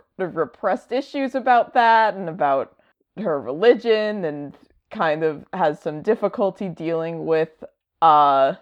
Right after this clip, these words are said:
you know, all the various X-Men who, like, do magic and are demons and <laughs> that kind of thing. Um,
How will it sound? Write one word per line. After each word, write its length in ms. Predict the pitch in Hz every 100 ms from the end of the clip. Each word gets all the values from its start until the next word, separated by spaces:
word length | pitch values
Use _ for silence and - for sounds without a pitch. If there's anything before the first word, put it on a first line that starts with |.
| _ _ _ _ -
you 160 | 180
know, 300 | 175 156 151
all 280 | - 175 165
the 120 | 175
various 540 | 156 165 165 160 170 - -
X-Men 520 | 185 - 175 160 208
who, 160 | 190
like, 400 | 156 135 196 - _ _ _ _ - 180 147
do 260 | 208 214
magic 640 | 170 180 185 175 196 - 180
and 280 | 156 156 - 202 -
are 260 | 196 190
demons 720 | 196 190 190 190 190 190 -
and 260 | 196 302 - - _ _ _ _ 523
<laughs> 500 | 453 - - 381 494
that 300 | 202 214 -
kind 280 | 233 214 208
of 140 | 202
thing. 420 | - 214 214 220 - _ _ _ -
Um, 720 | 220 202 180 170 156 147 143